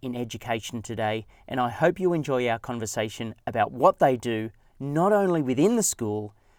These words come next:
but to help the wider community. This is the Bosque School Medical Reserve Corps.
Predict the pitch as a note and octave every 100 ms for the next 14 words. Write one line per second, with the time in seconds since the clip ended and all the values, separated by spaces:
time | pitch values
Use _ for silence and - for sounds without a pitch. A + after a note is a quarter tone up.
0 | _ - C#3+ - B2 C#3+ C3 - A2+ G#2
1 | A#2 A#2 - A#2 A2 G#2 F#2+ - _ _
2 | _ _ _ _ - D3+ E3 G3 F3 B2+
3 | C3+ D#3 - F#3 F3+ - D#3+ D3+ D3 -
4 | _ A2+ A#2+ A#2+ D3 C#3 - A#2 G#2 -
5 | G#2 F#2+